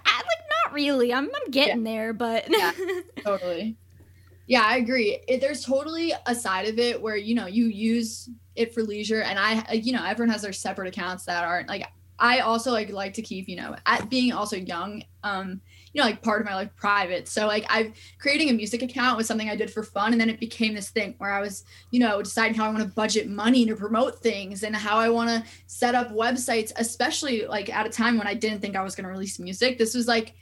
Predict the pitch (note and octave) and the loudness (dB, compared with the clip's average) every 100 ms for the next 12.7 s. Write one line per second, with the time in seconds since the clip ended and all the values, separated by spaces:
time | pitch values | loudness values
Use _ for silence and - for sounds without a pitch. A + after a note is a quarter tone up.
0 | - - D4+ C#4 A#3 A#3 A#3+ C4+ D4+ C4 | -20 -6 0 2 2 0 -2 2 2 2
1 | C4 C4 B3 A3+ A#3 A3 A3+ B3 A#3+ F3+ | 2 2 0 0 0 0 0 0 0 -2
2 | F#3 G3 - F#3+ G3 A3+ G3+ F#3+ - A3 | -4 -8 -4 -4 0 0 0 -4 -4 -2
3 | A3+ G3+ A#3 A#3 C4 A#3 A#3 C#4 A3 F#3+ | 0 0 2 4 4 4 4 0 -2 -4
4 | F#3 G#3 A3+ A3+ G#3 F#3+ F#3+ G3 A3 A3+ | -4 -4 -4 -4 -6 -6 -6 -6 0 2
5 | A3+ - G3 - - G#3+ G#3+ A3 G#3 G3+ | 2 -2 -8 -6 -2 -2 2 4 2 -2
6 | - A3 G#3 G#3 G#3+ F#3+ G3+ G3 C#4 C#4 | -4 -4 -2 0 0 -2 -6 -6 0 0
7 | G#3+ - - - - - A#3 A#3 G#3 A3 | 0 -6 -20 -20 -10 4 4 6 2 0
8 | F#3 A3 A#3 C4 G3 F#3 - G3+ A#3 F3 | 2 2 4 0 -2 -4 -4 -2 -2 -2
9 | F3 - F#3 F3 F3 G#3 F#3+ - - G#3 | -8 -10 -8 -8 -8 -8 -8 -10 -8 -2
10 | A3 F#3+ - - - - B3+ A#3 F#3 F3+ | 0 -2 -4 -12 -12 2 2 2 -4 -8
11 | F#3+ A3+ A3 A3+ A#3 A3 G3+ G3+ C4+ C4+ | -4 2 2 4 2 2 -2 0 4 4
12 | F#3 A3 G#3+ G3+ G#3 A#3+ A#3+ | 2 0 0 0 2 2 0